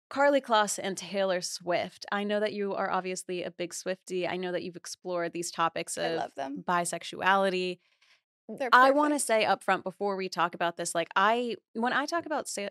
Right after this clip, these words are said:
Speaker 1: Taylor Swift's sexuality, like a total, you know, creep and pervert, but, you know, that's kind of, I'm both of those things. I don't like it when people speculate on sexuality in a stereotypical sense. So if people are like, "She has short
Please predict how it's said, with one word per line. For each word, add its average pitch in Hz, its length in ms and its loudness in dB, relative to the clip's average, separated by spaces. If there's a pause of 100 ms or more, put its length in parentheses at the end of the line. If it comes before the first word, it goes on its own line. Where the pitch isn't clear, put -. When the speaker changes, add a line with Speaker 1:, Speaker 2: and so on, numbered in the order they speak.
Speaker 1:
Taylor 202 260 -2
Swift's 170 480 -4
sexuality, 165 760 -2
like 160 140 -8
a 165 40 -12
total, 165 440 -4 (220)
you 185 120 -2
know, 170 120 -2
creep 170 280 -6
and 170 140 -8
pervert, - 480 -6
but, - 180 -6
you 180 80 -8
know, 156 120 -6
that's 170 260 -10
kind 160 160 -4
of, 165 220 -8
I'm 175 140 -4
both 165 180 -2
of 160 80 -8
those 147 180 -8
things. 190 320 -6 (640)
I 226 180 2
don't 262 460 0
like 190 300 0
it 196 100 0
when 185 120 -4
people 180 300 -8
speculate 170 720 -4
on 165 400 -4 (280)
sexuality 170 800 0
in 165 80 0
a 156 40 -6
stereotypical 160 840 -6
sense. - 320 -10
So 175 140 -2
if 185 120 -6
people 185 300 -6
are 175 80 0
like, 170 160 -2
"She - 200 -6
has 190 100 -4
short 214 260 -4